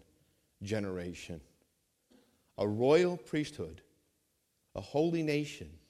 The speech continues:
a peculiar people, that ye should show forth the praises of him who hath called you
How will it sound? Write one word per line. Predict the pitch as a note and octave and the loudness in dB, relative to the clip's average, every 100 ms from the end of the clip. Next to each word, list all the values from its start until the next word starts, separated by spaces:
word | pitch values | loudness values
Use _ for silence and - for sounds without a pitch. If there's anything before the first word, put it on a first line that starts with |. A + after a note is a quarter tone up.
| _ _ _ _ _ _ - | _ _ _ _ _ _ -12
a | - | -10
peculiar | - A2 - - F3 F3+ E3+ | -8 -10 -8 0 2 2 0
people, | E3 D3+ C3+ - E2 - _ _ _ _ _ _ _ | 0 -4 -4 -6 -16 -16 _ _ _ _ _ _ _
that | A#2 A2+ | -2 0
ye | C3 E3 F#3+ | 2 2 2
should | F#3+ A#2+ G#2 | -2 -4 -6
show | - D3+ D#3 F3 | -4 0 2 0
forth | - D#3 D#3+ D#3+ | -2 -2 -2 -2
the | - | -12
praises | - - D3 D#3+ D#3+ D3+ | -10 -2 0 0 -2 -6
of | C3+ | -4
him | C#3+ C#3 D3+ - - _ _ - | -2 -4 -4 -10 -20 _ _ 0
who | A#2 | 2
hath | A2 - | 2 0
called | - C#3 C#3+ | 2 6 6
you | A#2+ | 4